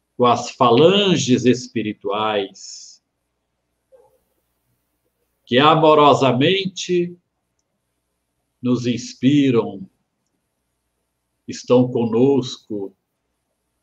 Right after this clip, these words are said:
em todos os momentos da nossa vida. São espíritos que nos acompanham da vida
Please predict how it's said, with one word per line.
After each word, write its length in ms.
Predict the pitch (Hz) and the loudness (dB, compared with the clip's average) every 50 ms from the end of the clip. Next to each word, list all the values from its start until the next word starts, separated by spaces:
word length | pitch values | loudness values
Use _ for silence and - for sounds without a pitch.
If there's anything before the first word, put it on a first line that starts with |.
| _ _ _ _ - | _ _ _ _ -16
em 140 | 160 139 131 | -14 -14 -4
todos 580 | 131 - 180 185 185 185 165 147 147 123 113 | 0 4 6 8 8 6 6 4 0 -2 -2
os 260 | 127 131 120 - 123 120 | -4 -4 -4 -6 -6 -4
momentos 1300 | 127 120 117 110 113 120 127 131 131 123 127 - - - - - - - - - - - - - _ _ _ _ _ _ _ _ _ _ _ _ _ _ _ _ _ _ _ _ _ _ _ | -4 -4 -4 -4 -4 0 0 2 0 0 -2 -6 -14 -18 -18 -18 -20 -20 -20 -20 -20 -20 -20 -20 _ _ _ _ _ _ _ _ _ _ _ _ _ _ _ _ _ _ _ _ _ _ _
da 220 | - 104 107 110 104 | -16 -14 -12 -10 -8
nossa 480 | 101 107 107 107 - - - 107 98 | -6 -4 -4 -4 -6 -8 -12 -14 -14
vida. 320 | - _ _ - - _ _ _ _ - - _ _ _ _ _ _ _ _ _ _ _ _ _ _ _ _ _ _ _ _ _ _ _ _ _ _ _ _ _ _ _ _ _ _ _ | -14 _ _ -20 -20 _ _ _ _ -20 -20 _ _ _ _ _ _ _ _ _ _ _ _ _ _ _ _ _ _ _ _ _ _ _ _ _ _ _ _ _ _ _ _ _ _ _
São 240 | - - 127 143 165 | -10 -6 -4 -2 -2
espíritos 1400 | 175 - - - - - 175 190 202 208 202 202 190 196 - 196 196 175 131 - - - - - - - _ _ _ _ _ _ _ _ _ _ _ _ _ _ _ | -2 -2 -4 -8 -4 -2 0 2 2 2 2 0 -2 0 2 4 4 4 2 0 -6 -12 -12 -14 -14 -18 _ _ _ _ _ _ _ _ _ _ _ _ _ _ _
que 140 | - 127 127 | -8 -6 -4
nos 240 | 147 156 143 139 | -2 -2 0 0
acompanham 1120 | 165 165 180 - - 165 160 151 131 127 143 165 175 185 196 190 175 143 127 104 98 90 87 - _ _ _ _ _ _ _ _ _ _ _ _ _ _ _ _ _ _ _ _ _ _ _ _ _ _ _ _ _ _ _ _ _ _ _ _ _ _ _ _ _ _ _ - | 0 0 0 0 0 -2 0 -2 -2 -2 0 0 0 0 -2 -2 -2 -2 -2 -2 -4 -6 -12 -16 _ _ _ _ _ _ _ _ _ _ _ _ _ _ _ _ _ _ _ _ _ _ _ _ _ _ _ _ _ _ _ _ _ _ _ _ _ _ _ _ _ _ _ -6
da 220 | 110 127 143 139 | -2 0 0 0
vida 800 | - - 123 147 165 170 165 - 160 156 156 151 151 - - | -2 -4 -6 -4 -4 -4 -2 0 2 2 2 2 0 -4 -8